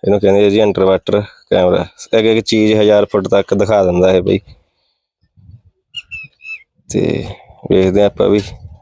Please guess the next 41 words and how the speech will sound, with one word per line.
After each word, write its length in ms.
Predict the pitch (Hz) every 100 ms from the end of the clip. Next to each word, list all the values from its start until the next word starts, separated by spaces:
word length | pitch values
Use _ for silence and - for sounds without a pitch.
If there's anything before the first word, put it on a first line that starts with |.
| -
ਅੱਜ 160 | 92 95
ਸਾਡਾ 420 | - - 92 95
ਬੋਰ 260 | 90 95
ਕਿੱਥੋਂ 280 | - 92 104
ਜੋ 100 | 101
ਲੀਕ 240 | 98 95 98
ਆ, 60 |
ਕਿੱਥੋਂ 320 | 95 95 98
ਜੋ 60 | 101
ਨਹੀਂ, 180 | 98 104 - _ - _
ਕਿਉਂਕਿ 300 | 104 104 107
ਅੰਦਰੋਂ 260 | 101 101 101
ਆਪਾਂ 220 | 95 101
ਨੂੰ 220 | 101 101
ਕੀ 120 | 101
ਪਤਾ 180 | 98 98
ਲੱਗਦਾ, 280 | 95 95 98
ਰੱਬ 240 | 92 98
ਜਾਣੇ 180 | 98 95
ਕਿੱਥੋਂ 300 | 95 - 98
ਇਹਨੂੰ 100 | 104
ਕੁਛ 240 | 107 95
ਹੋਇਆ। 220 | 92 90 90 - _ _ _ - - _ _ -
ਆਹ, 140 | 95 92 - - - - - _ - -
ਕੱਢੀਆਂ 300 | 101 95 107
ਪਈਆਂ 200 | 104 101
ਪਾਈਪਾਂ 440 | 98 101 - 104 101
ਸਾਡੀਆਂ 260 | 95 101
ਮੋਟਰ 360 | 98 98 - 95
ਦੀਆਂ, 220 | 101 104
ਉਹ 120 | 101
ਪਈ 120 | 110
ਮੱਛੀ। 420 | 90 92 - 110 113
ਤੁਹਾਨੂੰ 1900 | - - _ - - - - - _ _ _ _ _ - - - - 107 101
ਕੱਲ੍ਹ 220 | 104 110
ਵੀ 100 | 123
ਵੀਡੀਓ 280 | 113 117 123
ਆਪਾਂ 140 | 113
ਦਿਖਾਈ 240 | 104 104
ਸੀ 140 | 101 104
ਇੱਕ 160 | 98